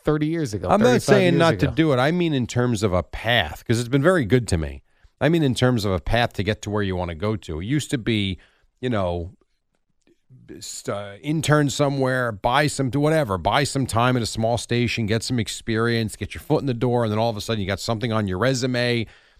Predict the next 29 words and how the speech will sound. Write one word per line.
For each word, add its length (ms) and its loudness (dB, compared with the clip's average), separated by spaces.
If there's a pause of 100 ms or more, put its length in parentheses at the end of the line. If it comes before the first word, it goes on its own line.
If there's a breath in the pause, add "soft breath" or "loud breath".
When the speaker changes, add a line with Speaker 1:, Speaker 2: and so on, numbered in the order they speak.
(200 soft breath)
Speaker 2:
and 260 -12
then 120 -4
you 80 -4
start 280 0
behind 280 -2
the 60 -4
scenes, 420 -2
and 120 -4
now 120 0
you've, 360 -2
you're 160 -2
starting 320 0
to 60 -2
build 300 0
something. 460 -6 (380 soft breath)
Without 320 2
that 180 2
one 300 0
step, 520 -2 (420)
and 220 -2
places 440 -2
like 180 -4
us 240 0
that 140 -8
don't 180 2
even 140 0
do 100 2
internships, 760 0
I, 140 0